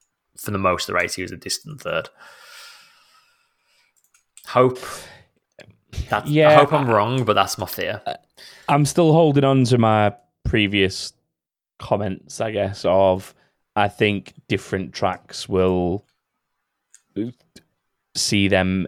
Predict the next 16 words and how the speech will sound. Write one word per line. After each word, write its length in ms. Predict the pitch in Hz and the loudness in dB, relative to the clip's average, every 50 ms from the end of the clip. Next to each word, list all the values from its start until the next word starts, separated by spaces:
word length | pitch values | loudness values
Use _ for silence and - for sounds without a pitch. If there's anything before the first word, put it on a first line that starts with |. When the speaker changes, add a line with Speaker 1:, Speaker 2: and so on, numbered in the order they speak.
| - _ | -6 _
Speaker 2:
like, 260 | - 95 92 - - _ - | -4 -4 -4 -4 -6 _ -2
ebb 160 | 101 101 107 | -2 -2 0
and 220 | 101 95 98 90 | -2 -2 -2 -4
flow 420 | - - - 98 95 98 101 101 101 | -4 -2 2 4 4 4 4 4 2
between 680 | 101 - 95 - - 95 95 92 92 90 87 92 95 - _ _ _ _ _ _ _ _ _ _ _ _ - - | 0 -2 -8 -4 -2 -2 -2 -2 -2 -2 -4 -4 -6 -8 _ _ _ _ _ _ _ _ _ _ _ _ -12 -6
who's 280 | 101 101 101 98 95 | -4 -2 -2 0 0
on 160 | 98 90 87 85 | -2 -2 -4 -4
top. 380 | - 98 95 101 - - - - _ - - - - _ _ - | -2 0 0 0 0 -4 -10 -20 _ -20 -20 -20 -20 _ _ 0
I, 240 | 113 113 113 113 - - | 2 2 2 0 -2 -4
I 100 | 110 110 | -6 -4
think 480 | - - 143 135 131 131 - - - _ _ _ _ _ _ _ _ _ _ _ _ _ _ - | 0 0 0 2 0 -2 -4 -10 -20 _ _ _ _ _ _ _ _ _ _ _ _ _ _ -2
Leclerc 600 | - 120 117 - - - - 120 117 113 113 110 107 | 0 0 0 0 0 0 2 4 4 4 4 4 2
with 160 | 107 101 98 | 2 0 2
this 180 | 110 104 - - | 0 0 0 -2
car 540 | - - 110 104 101 101 98 98 98 98 - - | -2 0 2 4 4 4 4 4 4 2 0 0
is, 560 | 101 98 95 92 92 95 95 - - - | 0 2 2 2 2 0 -4 -6 -8 -10